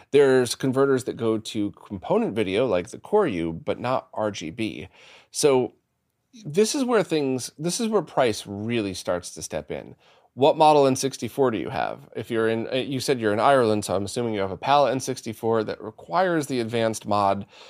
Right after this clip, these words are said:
so things could get pretty expensive. Let's just stop for a minute and say maybe you have an early Japanese model that could use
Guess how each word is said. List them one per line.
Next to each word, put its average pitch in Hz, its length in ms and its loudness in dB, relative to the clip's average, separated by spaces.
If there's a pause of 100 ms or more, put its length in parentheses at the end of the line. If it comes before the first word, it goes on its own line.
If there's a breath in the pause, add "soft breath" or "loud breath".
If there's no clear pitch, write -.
(120)
so - 160 0
things 170 300 2
could 143 140 -6
get 123 220 0
pretty 113 280 0
expensive. - 760 -6 (180)
Let's 160 240 0
just 175 200 -2
stop 165 280 2
for 156 60 -4
a 143 60 2
minute 135 180 2
and 110 100 -4
say 120 200 -2
maybe 117 300 0
you 127 100 -2
have 117 240 0
an 107 80 -6
early 113 320 -4
Japanese 110 580 -4
model 98 300 0
that 101 200 -10
could 101 140 -14
use 95 300 -8